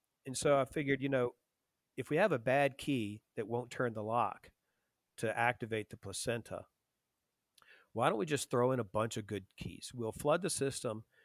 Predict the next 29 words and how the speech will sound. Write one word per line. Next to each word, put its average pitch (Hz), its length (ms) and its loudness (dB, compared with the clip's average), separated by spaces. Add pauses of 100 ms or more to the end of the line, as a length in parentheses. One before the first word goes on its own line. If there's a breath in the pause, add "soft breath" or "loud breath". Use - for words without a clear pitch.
(180 soft breath)
with 104 200 -8
good 139 240 4
keys 110 360 -2
because 127 400 -2
I 123 100 0
know 123 500 -2 (600 soft breath)
that 117 280 0
R 120 160 4
U 156 100 2
forty-six 131 840 -4 (360)
is 117 160 -2
always 135 340 4
in 131 60 -2
a 120 60 0
state 127 300 0
of 113 100 -2
flux. - 540 -6 (480)
There - 140 2
are 185 40 2
very 185 240 2
few 156 260 0
receptors 123 800 0
that 113 220 -4
stick 139 400 2
on 107 240 -2
and 101 180 -8
never 104 260 -4
come 101 260 -10
off. 90 260 -10